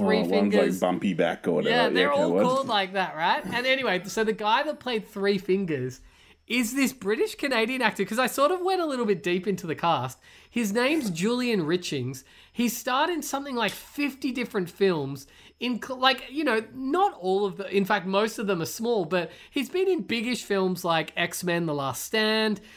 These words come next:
Speaker 1: He's been in the Saw trilogy. Uh, he was in the Percy Jackson and the Olympians film that could have taken off and
Speaker 2: Okay.
Speaker 1: didn't.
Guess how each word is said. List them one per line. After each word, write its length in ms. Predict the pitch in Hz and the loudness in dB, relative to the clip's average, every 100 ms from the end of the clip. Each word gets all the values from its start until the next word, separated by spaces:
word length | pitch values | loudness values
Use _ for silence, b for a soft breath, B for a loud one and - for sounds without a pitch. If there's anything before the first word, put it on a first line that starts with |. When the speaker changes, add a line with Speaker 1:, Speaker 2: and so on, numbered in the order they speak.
| B | B
Speaker 1:
He's 240 | - 233 - | -2 -2 0
been 300 | 269 285 262 | 0 0 0
in 260 | 196 226 | 0 2
the 100 | 240 | 0
Saw 340 | 214 - 208 208 | -4 -2 0 0
trilogy. 800 | 208 214 220 214 220 226 214 B B - | -2 -2 0 0 -2 -2 -2 B B -6
Uh, 240 | 196 196 175 | -2 0 0
he 160 | 226 | -4
was 240 | 233 202 - | -2 -4 -2
in 520 | 233 240 247 233 185 | -2 0 -2 -4 0
the 100 | 202 | 0
Percy 460 | 202 190 208 202 196 | 0 0 0 -2 -2
Jackson 640 | 170 185 185 - 202 196 | 0 0 -2 -4 0 0
and 160 | 196 170 | 0 -2
the 100 | 160 | 0
Olympians 540 | 151 185 190 214 214 | 2 0 2 0 0
film 320 | 190 208 240 240 | -2 -2 0 0
that 200 | 180 B B B | -2 B B B
could 200 | - 208 | 0 2
have 100 | 214 | 2
taken 320 | - 220 214 226 | 0 -2 2 2
off 120 | 226 | 4
and 100 | 165 | 2
Speaker 2:
Okay. 40 | - | 2
Speaker 1:
didn't. 280 | 214 247 262 | 0 -2 -6